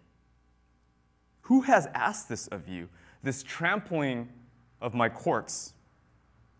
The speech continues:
Stop bringing meaningless offerings.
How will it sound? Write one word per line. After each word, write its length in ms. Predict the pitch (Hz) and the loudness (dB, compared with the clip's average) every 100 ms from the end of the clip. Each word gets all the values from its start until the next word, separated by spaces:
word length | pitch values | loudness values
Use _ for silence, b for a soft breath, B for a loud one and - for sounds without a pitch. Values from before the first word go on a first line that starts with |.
| _ b b | _ b b
Stop 460 | - 202 226 165 | 6 12 12 12
bringing 420 | 160 226 226 165 | 8 8 8 8
meaningless 540 | 165 208 233 214 160 151 | 8 8 8 8 6 6
offerings. 800 | 135 185 - 117 92 82 - | 8 8 4 -2 -4 -10 -16